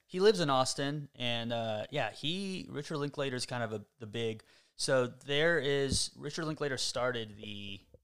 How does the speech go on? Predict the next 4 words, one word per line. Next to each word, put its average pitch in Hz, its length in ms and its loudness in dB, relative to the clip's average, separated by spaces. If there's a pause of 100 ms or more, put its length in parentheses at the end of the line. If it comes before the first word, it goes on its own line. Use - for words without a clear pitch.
(340)
um, 95 500 -8 (880)
Austin 120 440 2
Film 120 240 -2
Society. 92 540 -2